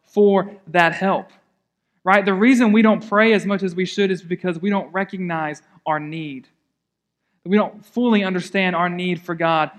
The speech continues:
in every situation. But when we recognize that need, when we realize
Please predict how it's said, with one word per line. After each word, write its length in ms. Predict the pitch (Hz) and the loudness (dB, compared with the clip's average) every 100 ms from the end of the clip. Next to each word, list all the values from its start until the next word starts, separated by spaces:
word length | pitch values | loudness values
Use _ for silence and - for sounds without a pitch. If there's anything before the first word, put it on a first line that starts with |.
| _ | _
in 140 | 160 160 | -14 -12
every 480 | - 185 175 180 170 - _ | -4 -2 -2 -4 -4 -8 _
situation. 720 | - 175 175 156 165 170 175 | -8 -6 -6 -2 -2 -2 -6
But 100 | 165 | -6
when 160 | 180 196 | -2 0
we 120 | 196 | 0
recognize 800 | 165 202 240 247 196 160 143 139 _ _ - | 2 2 4 2 2 0 0 -6 _ _ -2
that 240 | 160 151 | 0 0
need, 260 | 156 156 151 | -4 -12 -10
when 100 | 160 | -4
we 120 | 202 | -2
realize 600 | 180 170 240 208 165 151 | 0 0 4 4 4 0